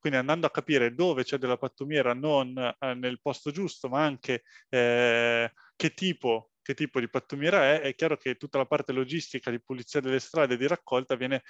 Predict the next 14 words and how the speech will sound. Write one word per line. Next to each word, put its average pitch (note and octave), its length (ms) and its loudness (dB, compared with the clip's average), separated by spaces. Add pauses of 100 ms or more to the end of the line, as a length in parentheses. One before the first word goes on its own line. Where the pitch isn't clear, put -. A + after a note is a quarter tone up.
(140)
fortemente D#3 540 -2
facilitata A#2+ 720 -4
dalla A#2 240 -2
raccolta A2+ 360 -8
di A2+ 120 -12
questi - 320 -10
dati. G#2 340 -10 (500)
Ed A#3+ 100 4
è - 20 6
interessante, C#3+ 640 2
noi E3 100 0
li D3+ 60 2
abbiamo C3 180 0
sentiti D#3+ 680 -6